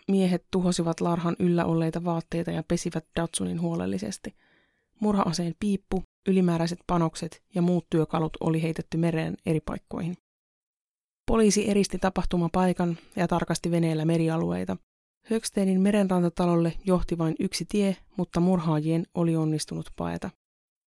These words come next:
Sormenjälkiä ei jäänyt, mutta hienoiseen lumeen oli jäänyt muutama jalanjälki. Wilhelm Högsteinin poika Fred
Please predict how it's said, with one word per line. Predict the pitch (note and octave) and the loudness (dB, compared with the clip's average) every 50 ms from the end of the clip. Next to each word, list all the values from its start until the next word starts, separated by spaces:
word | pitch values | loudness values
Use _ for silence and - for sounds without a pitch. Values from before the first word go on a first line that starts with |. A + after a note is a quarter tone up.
| _ _ _ _ _ _ _ _ - | _ _ _ _ _ _ _ _ -6
Sormenjälkiä | - A3 A3 G#3+ G3+ F#3 F3+ F3+ F#3 F#3 F#3 F3+ - F3+ E3 | -2 0 2 4 4 4 4 2 2 2 0 -2 -2 -4 -2
ei | D#3+ D#3+ D#3+ | -2 -2 0
jäänyt, | F3 G3 F#3+ F3+ E3+ E3+ - - | 0 0 0 0 0 -2 -2 -2
mutta | D#3+ D#3+ - - F3+ | -4 -4 -4 -4 -6
hienoiseen | F3+ A3+ A3+ G#3 F#3+ F3 F3 - F3 E3+ F3+ | -2 0 0 2 2 0 0 0 0 0 0
lumeen | G3 G#3+ G3+ F3 D#3 D#3 | 0 0 0 0 0 0
oli | D#3 E3 E3+ F3 | 0 0 0 -2
jäänyt | F3 D#3+ D3+ C#3+ C#3+ - | -2 -2 -2 -4 -4 -4
muutama | E3 D3+ D3+ - D3+ D3+ D#3 | -4 -4 -4 -2 -4 -2 -2
jalanjälki. | D#3+ D#3 D3+ C#3+ D3 - - - - - - G3+ F#3+ _ _ _ _ _ _ _ _ _ _ _ _ _ _ _ - | -2 -2 -2 -4 -4 -4 -6 -8 -10 -10 -10 -12 -14 _ _ _ _ _ _ _ _ _ _ _ _ _ _ _ -2
Wilhelm | A#3 B3+ C4+ A#3+ B3 A#3+ A3 | 0 2 2 4 2 2 2
Högsteinin | A#3 B3 A#3 - - - G#3 G3+ G3 | 2 0 0 0 0 0 2 2 2
poika | - A3 G#3+ G#3 G3+ - - | 2 2 2 2 2 0 -2
Fred | - - G#3+ G#3 G3+ | -2 2 2 2 2